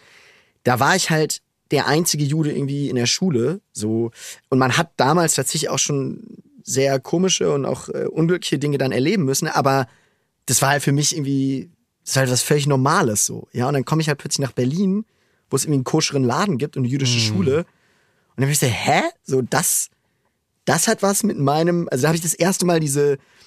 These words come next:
Speaker 1: neue Ebene meiner, meiner religiös-kulturellen Identität überhaupt erst verstanden so und auch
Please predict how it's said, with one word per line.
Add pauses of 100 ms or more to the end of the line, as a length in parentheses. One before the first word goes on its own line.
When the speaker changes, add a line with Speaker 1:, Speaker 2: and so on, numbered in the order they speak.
(160)
Speaker 1:
neue
Ebene
meiner,
meiner
religiös-kulturellen
Identität
überhaupt
erst
verstanden
so
und
auch